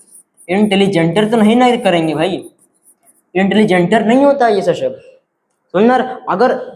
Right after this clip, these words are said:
अगर हम इसे इंटेलिजेंट को पढ़ें तो इसका सिलेबल वो एक से ज्यादा है, इंटेलिजेंट, चार फ्लो में निकल रहा है, इंटेलिजेंट चार, जबकि हमने यहाँ पे सिलेबल, एक सिलेबल में ईआर लगता है और ये तो चार में हो रहा है, तो यहाँ पे ईआर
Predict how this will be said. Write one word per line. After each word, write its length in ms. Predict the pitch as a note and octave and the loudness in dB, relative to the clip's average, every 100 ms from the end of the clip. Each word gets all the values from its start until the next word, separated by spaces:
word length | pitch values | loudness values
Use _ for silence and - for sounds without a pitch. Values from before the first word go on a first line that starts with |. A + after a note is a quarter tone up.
| - | -4
अगर 180 | F#3 G3 | 0 2
हम 120 | B3 | 2
इसे 200 | B3+ C4 | 2 2
इंटेलिजेंट 420 | C4 A#3 G#3 A#3+ A3+ | 2 2 0 0 0
को 80 | A#3 | 0
पढ़ें 300 | F3 D3 D3+ | -2 -2 -4
तो 400 | - - _ A3 | -10 -20 _ -4
इसका 160 | A#3+ | -4
सिलेबल 440 | A#3+ G3 F3+ G3+ C4 | -2 0 2 2 2
वो 100 | C#4 G3 | 2 2
एक 200 | A3+ B3+ | 0 2
से 100 | C#4 | 0
ज्यादा 280 | A#3 A#3 A3 | 0 2 0
है, 80 | D3+ - - G3 | -2 -8 -8 -2
इंटेलिजेंट, 1200 | A3 B3 A#3+ - G3 G#3 F#3 F#3 E3 E3 C#3+ - _ _ | 0 0 -2 0 2 2 -2 -4 -4 -4 -6 -8 _ _
चार 280 | - F#3+ A#3+ | -2 0 0
फ्लो 200 | A#3 F3+ | 0 0
में 100 | D#3+ | 0
निकल 200 | D3 C#3 | -2 -6
रहा 120 | B2+ | -8
है, 200 | - F#3+ | -2 2
इंटेलिजेंट 840 | G#3 A3+ G#3+ F#3 F#3 F3+ F3 D3 A#2 - _ _ - | 4 2 0 0 0 -2 -2 -4 -6 -16 _ _ -4
चार, 360 | G#3+ F3 C3 - - - _ _ _ | -2 0 -2 -10 -20 -20 _ _ _
जबकि 280 | D3 F#3 G#3+ | -4 -2 0
हमने 240 | A#3+ A#3+ | 2 4
यहाँ 160 | B3+ A#3+ | 4 2
पे 140 | C4 | 0
सिलेबल, 480 | C4 G#3+ G3 G#3+ B3 G3+ | 0 0 2 2 0 0
एक 160 | B3 | 0
सिलेबल 340 | A3 A3 A3+ A3+ | 0 0 0 -2
में 120 | A3+ A3 | -6 -6
ईआर 240 | G#3+ G#3 | -2 0
लगता 300 | G3 G3 - | -2 -4 -6
है 60 | D3+ | -6
और 340 | - _ D#3+ | -8 _ -8
ये 60 | E3+ | -4
तो 80 | F#3+ | -2
चार 300 | F#3+ F3 G3 | 0 0 2
में 80 | A3+ | 0
हो 60 | |
रहा 100 | G#3 | 0
है, 60 | G3+ | -2
तो 80 | F3 | -6
यहाँ 120 | D#3+ | -10
पे 80 | E3+ | -8
ईआर 320 | G3+ G#3+ B3 | 0 2 2